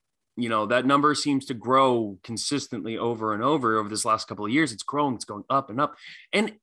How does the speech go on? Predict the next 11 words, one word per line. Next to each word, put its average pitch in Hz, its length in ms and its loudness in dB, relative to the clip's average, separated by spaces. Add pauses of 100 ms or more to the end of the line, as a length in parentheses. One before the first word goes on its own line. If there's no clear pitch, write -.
(140)
at 277 180 0
its 285 200 0
core, - 420 2
I 202 140 4
believe 226 400 0
sports 202 320 0
gambling 175 380 2
is 139 80 2
a 143 60 0
great 135 380 2
thing. 175 220 -4